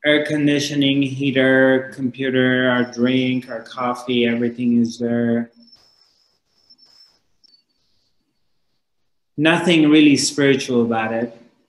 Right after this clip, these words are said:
You're not wearing your feathers and spiritual clothing.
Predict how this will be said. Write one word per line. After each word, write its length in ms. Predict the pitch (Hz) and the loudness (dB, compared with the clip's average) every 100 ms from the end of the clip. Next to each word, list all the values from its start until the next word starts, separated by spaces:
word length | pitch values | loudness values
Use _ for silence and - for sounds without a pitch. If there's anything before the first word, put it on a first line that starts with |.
| _ _ | _ _
You're 100 | 123 | -6
not 240 | 123 135 123 | -2 -2 0
wearing 340 | 131 131 131 | 0 2 2
your 280 | 127 123 120 | 2 2 0
feathers 720 | 117 - 123 123 123 120 117 | -4 -4 -2 0 2 0 0
and 280 | 117 110 104 - _ _ _ _ _ _ _ _ _ _ _ _ _ _ | -4 -6 -8 -16 _ _ _ _ _ _ _ _ _ _ _ _ _ _
spiritual 560 | - - 143 143 139 123 | -18 -4 0 0 -2 -6
clothing. 760 | - 135 131 135 143 156 - | 0 0 2 0 0 -4 -10